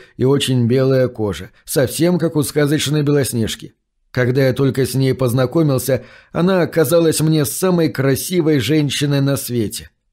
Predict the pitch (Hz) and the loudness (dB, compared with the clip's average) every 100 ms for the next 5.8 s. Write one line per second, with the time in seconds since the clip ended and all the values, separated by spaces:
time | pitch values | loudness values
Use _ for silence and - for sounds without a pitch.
0 | _ - 156 147 139 127 120 120 139 143 | _ -4 -2 0 0 0 0 2 0 -2
1 | 120 123 123 165 147 135 - - - 151 | 0 0 2 0 0 0 -4 -12 -6 0
2 | 143 123 135 147 139 180 139 110 123 117 | 2 2 2 2 2 0 0 0 -2 -6
3 | - 131 139 135 139 139 135 - - 139 | -6 0 2 2 2 2 0 -8 -4 0
4 | 151 143 127 143 135 170 - - 135 139 | 2 2 2 0 2 0 0 0 2 2
5 | 139 143 151 - 147 110 113 113 | 2 0 -2 -2 -2 0 -2 -6